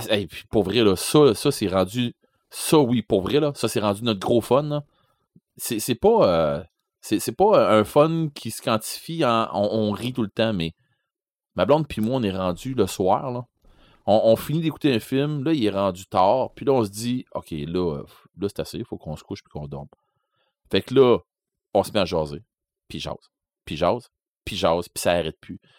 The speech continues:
Là, c'est rendu un running gag dans la maison, à savoir, « OK, on se couche à quelle heure à soir ? OK, non, on se couche à quelle heure ? Ou on dort à quelle heure ? » Ou on se, tu sais,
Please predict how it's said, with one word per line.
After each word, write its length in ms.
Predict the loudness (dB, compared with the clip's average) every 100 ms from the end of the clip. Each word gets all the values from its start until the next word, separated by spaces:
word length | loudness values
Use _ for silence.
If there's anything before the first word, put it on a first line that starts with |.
| _
Là, 140 | 0 0
c'est 160 | 2
rendu 540 | 2 4 2 -2 0 2
un 280 | 4 4 2
running 360 | 2 0 0
gag 240 | 2 2 2
dans 80 |
la 60 | 0
maison, 340 | 2 0 0 0
à 60 |
savoir, « 540 | 0 0 2 2 2 -2
OK, 100 | -8
on 100 | -8
se 60 | -8
couche 180 | -8 -8
à 60 |
quelle 160 | -2 0
heure 120 | 0
à 60 | -2
soir ? 220 | 0 -2
OK, 100 | 0
non, 180 | -2 -2
on 40 |
se 60 | -2
couche 180 | -4 -4
à 80 | 0
quelle 120 | 2
heure ? 100 | 2
Ou 40 |
on 100 | 2
dort 240 | 4 2 2
à 80 | 0
quelle 160 | 2
heure ? » 200 | 4 2
Ou 60 | 0
on 40 |
se, 60 | -6
tu 40 | -6
sais, 180 | -6